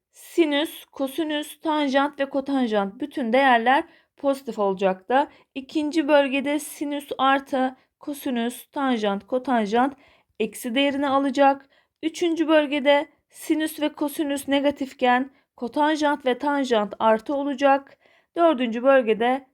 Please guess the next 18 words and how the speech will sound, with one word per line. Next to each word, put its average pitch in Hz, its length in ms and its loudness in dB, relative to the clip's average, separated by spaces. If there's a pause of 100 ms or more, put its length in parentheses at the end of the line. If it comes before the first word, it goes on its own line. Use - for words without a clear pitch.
(100)
kosinüs 226 640 -4
artı, 269 680 0
diğer 269 400 2
ifadeler 254 720 2 (440)
eksi 262 680 -2
olacaktı. 202 800 -2
Bölgeler 233 600 2 (380)
ve 202 300 -2
bunlara 226 240 -2
göre 247 240 0
işaretleri 254 920 -2
bizim 233 260 -4
için 262 480 -10
önemli. 254 580 0 (320)
İşaretini 277 640 0
belirledikten 269 720 -2
sonra 269 540 -4 (340)
bakıyoruz, 311 600 2